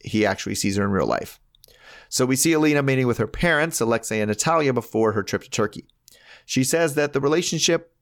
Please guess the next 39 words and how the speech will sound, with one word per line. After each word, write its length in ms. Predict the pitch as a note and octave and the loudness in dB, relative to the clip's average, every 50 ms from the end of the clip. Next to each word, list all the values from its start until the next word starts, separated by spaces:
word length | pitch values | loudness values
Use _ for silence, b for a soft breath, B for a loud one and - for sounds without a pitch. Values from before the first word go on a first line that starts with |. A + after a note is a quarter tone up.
| _ - | _ -4
with 200 | D3 C#3+ C#3 - | -4 -4 -4 -2
them 200 | D3+ D#3 D3 D3+ | -4 -4 -2 -4
is 140 | D3+ C#3+ C#3+ | -4 -6 -6
good, 500 | - - B3 B3 G#3+ G3+ G3+ G#3 F3+ F3 | -2 0 2 2 4 4 2 2 0 0
but 260 | F3 F3 E3 - - - | 0 0 0 -2 -4 -4
they're 240 | - D3+ D#3+ D#3+ D#3 | 0 2 2 2 2
just, 200 | C#3+ D3 C3+ C#3 | 0 0 0 0
like, 180 | B2 A#2+ G2 | 0 0 -2
way 560 | G#2 G2+ G2+ A2 A2 A2+ A2+ A2+ A2+ A2 A2 | -2 0 2 4 4 4 4 4 4 2 2
too 280 | G#2+ - - A#2 A2+ A2+ | 0 0 0 0 2 2
mothering, 680 | G#2+ G#2+ G#2 G#2 G#2+ G#2 G#2+ G#2+ G#2 G#2 G#2 G#2 G#2 G#2 | 2 2 0 2 2 2 2 2 2 2 2 0 0 -2
and 220 | G2+ G#2 G#2 G2 | 0 0 -2 0
they're 220 | G2+ G#2 G#2 G2+ G2+ | 0 2 2 4 4
always 260 | G2+ G2+ G2 G2+ G2 | 2 2 2 0 -2
trying 200 | - - A2 G#2 | -2 -2 -2 -2
to 60 | G2+ F#2 | -2 -4
take 200 | - - G2 - | -4 -4 -4 -2
care 200 | - C3 C3 B2+ | 0 2 2 2
of 100 | A2 - | 2 0
her. 120 | G#2 G#2+ | -2 -4
But, 380 | G#2+ - - G3+ G3 - - _ b b b b b b b b | -2 0 0 2 2 0 -2 _ b b b b b b b b
you 80 | D#3 | -2
know, 100 | D#3 D3+ | 0 0
she 140 | D3+ - E3+ | 2 2 2
doesn't 220 | F3 E3 F3 F3 | 0 0 0 -2
think 120 | F3 E3+ C#3+ | -2 -2 0
that's 180 | C#3+ C3 - | 0 -2 -2
about 220 | - A2+ A2+ A2 A2 | 0 0 0 2 2
her 60 | A2 | 0
disability 560 | G2+ A2 G#2 - G2+ G2+ C#3 C#3+ C3+ A2+ G#2 | 0 0 -2 -2 0 0 2 2 2 2 0
because 320 | G2+ G#2 F#2 - G#2 F#2 - | 0 -2 -2 -2 -2 0 0
her 100 | G2+ G2 | -2 0
sister 340 | - - C#3 C3+ - A2 | 0 0 -2 0 0 -2
is 100 | G#2+ F#2+ | 0 2
average 260 | G2+ G2 G2 G2 F#2 - | 2 0 0 0 -2 -2
height 180 | - F#2 - - | -4 -4 -4 -4
too. 240 | - - - - - _ _ _ _ _ _ _ _ _ _ _ _ _ _ _ _ _ _ - | -4 -4 -4 -6 -8 _ _ _ _ _ _ _ _ _ _ _ _ _ _ _ _ _ _ -4
At 120 | D#3 C3+ C3+ | -2 0 0
dinner, 320 | C#3 F3+ F3+ E3+ C#3+ C#3 | 2 2 2 2 0 -2